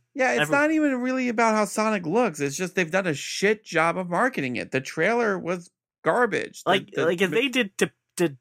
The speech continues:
Speaker 2: Detective Pikachu level animation for Sonic and really gave it the good treatment and, and it just, I would really sold me on, on that part, I'd still be going,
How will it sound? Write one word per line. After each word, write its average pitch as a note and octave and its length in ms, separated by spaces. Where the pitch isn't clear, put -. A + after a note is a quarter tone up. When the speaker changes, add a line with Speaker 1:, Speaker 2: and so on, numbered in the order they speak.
Speaker 2:
Detective F#3 500
Pikachu E3 440
level C3+ 360
animation B2+ 760
for A#2 100
Sonic B2 480
and A#2 160
really E3+ 240
gave D3+ 260
it C#3 60
the B2 80
good C3 300
treatment C3 380
and, G#2+ 180
and A2 240
it G#2+ 60
just, G#2 140
I G#2 100
would B2 260
really F3 160
sold C#3+ 340
me B2+ 120
on, A2+ 220
on A2 140
that A#2+ 260
part, C3+ 240
I'd A#2 180
still G3+ 280
be D#3+ 140
going, C#3 320